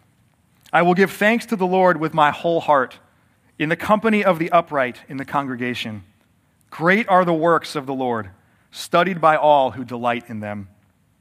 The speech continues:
Full of splendor and majesty is his work, and his righteousness endures forever. He has caused his wondrous works to be remembered.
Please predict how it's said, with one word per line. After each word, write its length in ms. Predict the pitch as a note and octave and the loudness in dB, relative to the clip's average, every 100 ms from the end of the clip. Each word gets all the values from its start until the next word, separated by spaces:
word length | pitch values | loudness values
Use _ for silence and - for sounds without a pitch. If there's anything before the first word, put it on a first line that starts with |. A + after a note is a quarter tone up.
| _ _ - | _ _ -4
Full 240 | G3 A3 | 2 2
of 100 | F#3 | 2
splendor 480 | - F#3 G3+ G#3 F#3+ | -4 0 2 4 2
and 140 | E3+ | 2
majesty 540 | D#3 D#3+ E3+ D#3 C#3+ C3+ | 2 2 2 -4 -4 -4
is 100 | B2+ | -6
his 140 | B2+ | -8
work, 380 | A#2 C3+ A2+ - _ _ _ - | -4 -4 -4 -10 _ _ _ -12
and 140 | D3 | -8
his 160 | D3+ B2+ | -6 -2
righteousness 720 | D#3 E3+ E3+ D#3+ C#3 A#2 - | 2 2 -2 -8 -8 -8 -10
endures 500 | B2+ B2 C3+ A#2+ A2 | -12 -8 -6 -6 -8
forever. 540 | - G#2+ A2+ G#2 F2+ _ _ _ _ _ _ _ _ _ | -10 -2 -2 -2 -10 _ _ _ _ _ _ _ _ _
He 100 | F3+ | 2
has 140 | F3+ | 2
caused 420 | F3+ F#3+ G3 A3 G#3 | 2 6 6 6 2
his 160 | E3+ | -2
wondrous 400 | E3 F#3+ F#3+ F3 | 2 2 2 0
works 280 | E3 F3+ - | 2 2 0
to 100 | C#3 | -2
be 140 | D3 | 0
remembered. 520 | D3 C3+ C#3 D3 A2 | 0 0 0 0 -4